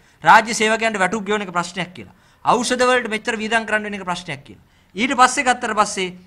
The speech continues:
අධ්‍යාපනයට, සෞඛ්‍යයට මේවට වියදම් කරන එක ප්‍රශ්නයක් කියලා ගෙනල්ලා තියෙන යෝජනා මොනවද කියලා අපි සැලකුවොත් එහෙම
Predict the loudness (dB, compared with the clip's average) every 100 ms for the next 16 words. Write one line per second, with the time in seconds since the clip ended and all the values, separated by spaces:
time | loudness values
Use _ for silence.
0 | _ -4 -4 0 4 6 6 2 -4 -4
1 | -8 -10 -4 -2 -2 -6 -6 -4 -4 -4
2 | -4 -4 -4 -2 -4 -6 -6 -6 -4 -6
3 | -6 -6 -6 -6 -6 -8 -8 -6 -2 -2
4 | -2 -2 -2 -2 -4 -6 -8 -8 -8 -10
5 | -10 -12 -10 -12 -12